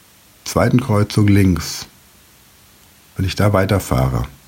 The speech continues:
wie lange dauert es dann noch, bis ich zum Rathaus komme?“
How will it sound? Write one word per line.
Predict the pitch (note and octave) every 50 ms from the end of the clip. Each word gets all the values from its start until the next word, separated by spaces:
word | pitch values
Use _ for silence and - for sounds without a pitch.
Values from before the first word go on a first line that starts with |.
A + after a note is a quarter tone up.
| - - - - - -
wie | G#2
lange | G#2+ A#2 B2+ C#3 C3+
dauert | - F#2 E2 G2 A2+ B2 C3
es | C3 -
dann | - A2+ A2 A2
noch, | A2 G#2+ A2+ - - - - -
bis | - G#2 F#2 -
ich | F#2+ F#2+ -
zum | - - G2
Rathaus | F#2 D2+ C#2+ E2 E2 - F#2+ E2+ D#2 D#2 -
komme?“ | - - - G1+ - - D#2